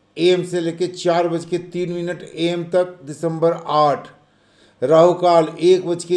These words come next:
एक मिनट पीएम से लेके दो बज के उन्नीस मिनट पीएम तक।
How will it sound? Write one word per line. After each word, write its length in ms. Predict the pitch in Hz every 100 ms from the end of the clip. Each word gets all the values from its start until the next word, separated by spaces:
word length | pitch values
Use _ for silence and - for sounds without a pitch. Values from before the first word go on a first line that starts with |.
| 165
एक 180 | 175 156
मिनट 300 | 170 175 147
पीएम 280 | 170 175 165
से 120 | 170
लेके 260 | 170 170 175
दो 200 | 139 170
बज 180 | 170 170
के 120 | 180
उन्नीस 360 | 170 180 175 170
मिनट 300 | 175 151 170
पीएम 240 | 180 175
तक। 380 | 165 170 143 -